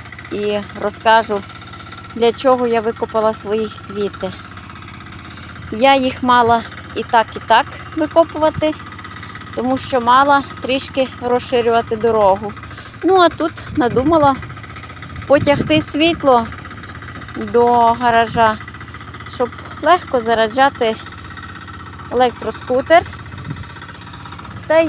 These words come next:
і птацтво, козенята, як маленькі будуть, також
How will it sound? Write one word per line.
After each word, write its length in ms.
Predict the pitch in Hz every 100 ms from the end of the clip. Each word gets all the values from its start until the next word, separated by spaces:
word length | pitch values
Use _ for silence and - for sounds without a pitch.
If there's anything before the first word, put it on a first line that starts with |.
| -
і 320 | 262 262 247 - - - - - - - - - -
птацтво, 680 | - 285 311 - - 294 285 - - - - - - - - - - -
козенята, 560 | 226 247 254 302 320
як 160 | 311 302
маленькі 480 | 285 294 285 269 277
будуть, 400 | 269 277 262 -
також 360 | 269 262 269